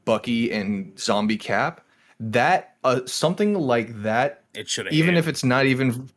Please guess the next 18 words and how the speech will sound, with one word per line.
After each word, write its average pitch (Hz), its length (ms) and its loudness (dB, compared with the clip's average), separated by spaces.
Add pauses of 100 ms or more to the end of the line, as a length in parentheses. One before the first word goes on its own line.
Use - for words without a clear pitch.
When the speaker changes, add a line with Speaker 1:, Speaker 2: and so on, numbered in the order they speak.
Speaker 1:
pulled 131 340 2
from 117 580 2 (360)
Marvel 120 360 4
Zombies, 113 680 0
if 113 180 -2
it's 107 120 -6
just, 120 320 -6
just 123 240 0
for 120 180 -4
this, 107 360 0 (140)
from 107 240 0
what 131 220 2
we 139 260 -2
know 131 420 2
about 101 380 -2
Bucky 135 480 -2 (200)
and 110 120 -2
Steve, 107 600 -2